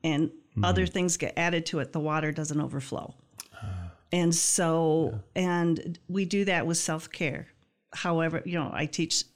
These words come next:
Speaker 1: stress management
Speaker 2: Yeah.
Speaker 1: techniques, breathing, meditation, all of that,
Speaker 2: Yeah.
Speaker 1: or just taking time to go for a walk, uh, draw, do
Speaker 2: Yeah.
Speaker 1: whatever
Speaker 2: Yeah.
Speaker 1: to lower our stress levels.
Speaker 2: Mm-hmm.
Speaker 1: Um, and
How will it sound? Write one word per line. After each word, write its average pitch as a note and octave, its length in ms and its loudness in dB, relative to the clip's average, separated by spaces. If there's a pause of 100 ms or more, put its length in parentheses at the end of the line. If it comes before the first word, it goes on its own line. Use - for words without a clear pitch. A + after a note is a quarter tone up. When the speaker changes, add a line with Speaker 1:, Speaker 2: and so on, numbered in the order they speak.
(140)
Speaker 1:
stress - 340 -4
management G3 500 0
Speaker 2:
Yeah. G3+ 100 -2
Speaker 1:
techniques, F3+ 400 0
breathing, F3 640 2
meditation, E3 600 0
all D#3+ 160 0
of D#3+ 100 -6
that, D#3 280 0
Speaker 2:
Yeah. F#2+ 160 2 (220)
Speaker 1:
or G#3 80 2
just A#3+ 260 2
taking A3+ 300 2
time F#3 300 0
to E3+ 80 -2
go E3+ 220 -2
for E3+ 140 -2
a D#3 40 0
walk, F#3 680 -2 (600)
uh, B2+ 280 -2 (220)
draw, G3 600 2 (460)
do A3+ 140 2
Speaker 2:
Yeah. G3+ 60 4
Speaker 1:
whatever F3+ 500 2
Speaker 2:
Yeah. - 200 -8
Speaker 1:
to F#3+ 400 0
lower G#3+ 460 2
our E3+ 160 0
stress - 420 -2
levels. D#3 640 -4
Speaker 2:
Mm-hmm. F#2+ 580 -4
Speaker 1:
Um, E3+ 400 4 (420)
and F3 380 2